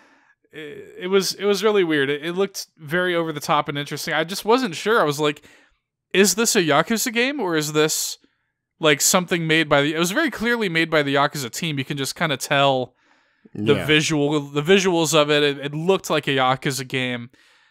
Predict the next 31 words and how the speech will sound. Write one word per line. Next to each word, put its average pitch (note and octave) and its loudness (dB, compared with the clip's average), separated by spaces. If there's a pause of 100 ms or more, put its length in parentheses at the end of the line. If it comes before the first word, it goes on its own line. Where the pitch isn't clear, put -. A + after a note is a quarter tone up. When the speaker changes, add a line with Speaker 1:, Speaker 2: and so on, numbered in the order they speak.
(180)
Speaker 1:
and C3+ -4
felt E3+ 0
like D#3 -2
a D3+ 0
Yakuza C3 0
game, C3 -2
but C3 -4
I C3 -2
didn't D3+ -4
know D3 0
if C#3+ -2
it C3+ -4
actually C3 -6
would C3 -6
be. A#2 -10
A-, D3 -6
and F3 -6
it F3+ -8
is. F#3 2
It's D3 -10
a D3+ -8
straight D3+ -2
up E3 -2 (640)
Yakuza E3 -2
little D#3+ -4
spin-off G3+ -6
game, A#2+ -8
I A2+ -6
guess. A#2+ -8
And, A#2 -12
uh, C3 -6